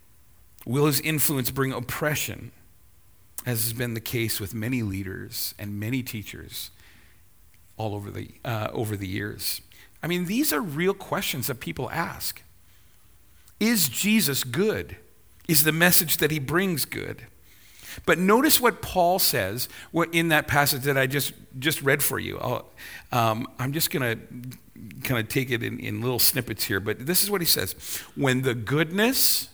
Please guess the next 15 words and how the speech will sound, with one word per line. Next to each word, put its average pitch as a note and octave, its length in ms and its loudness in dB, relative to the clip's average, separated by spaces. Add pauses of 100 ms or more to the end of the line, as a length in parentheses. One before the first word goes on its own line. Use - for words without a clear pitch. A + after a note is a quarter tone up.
(1200)
and B2 180 0
the A2 120 4
loving E3 480 2
kindness C#3 560 0
of B2 240 -4
God A#2+ 400 0
our A2+ 140 -2
Savior G#2 580 -2
appeared." - 640 -8 (640)
That's C#3 360 -2
how D3 180 -2
Paul A2+ 340 -8
thinks G#2+ 320 -8
about G2+ 240 -8
Christmas. - 640 -10